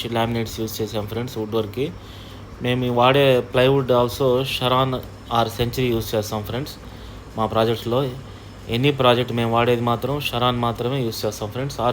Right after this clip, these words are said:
Century ఉంటుంది. ఇది అటాచ్డ్ బాత్రూమ్ ఫ్రెండ్స్ మాస్టర్ బెడ్‌రూమ్‌కి. ఈ ఫ్రంట్ అనేది మనకు డ్రెస్ రూమ్ అనమాట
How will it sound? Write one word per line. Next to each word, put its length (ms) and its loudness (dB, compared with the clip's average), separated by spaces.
Century 380 -2
ఉంటుంది. 300 -4
ఇది 140 4
అటాచ్డ్ 420 2
బాత్రూమ్ 360 4
ఫ్రెండ్స్ 240 -2
మాస్టర్ 340 0
బెడ్‌రూమ్‌కి. 460 -2
ఈ 120 -10
ఫ్రంట్ 260 2
అనేది 280 2
మనకు 260 0
డ్రెస్ 260 2
రూమ్ 180 2
అనమాట 240 -2